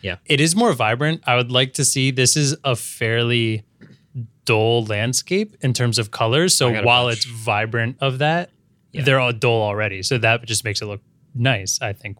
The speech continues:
Speaker 2: warm, and, and the graffiti looks really nice, and all the, the stone looks nice. Um,
Speaker 1: There's a
Speaker 2: but I'm a
Speaker 1: couple
Speaker 2: fan of it.
Speaker 1: There's a, I'm gonna show you some pictures, but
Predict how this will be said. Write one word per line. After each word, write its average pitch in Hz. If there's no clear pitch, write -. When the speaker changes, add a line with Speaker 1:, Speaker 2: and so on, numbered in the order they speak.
Speaker 2:
warm, 110
and, 104
and 110
the 117
graffiti 127
looks 123
really 120
nice, 110
and 113
all 110
the, 107
the 101
stone 107
looks 107
nice. 107
Um, 117
Speaker 1:
There's -
a 160
Speaker 2:
but 110
I'm 123
a 143
Speaker 1:
couple 165
Speaker 2:
fan 156
of 117
it. -
Speaker 1:
There's 151
a, 180
I'm 143
gonna 175
show -
you 143
some 156
pictures, 139
but 110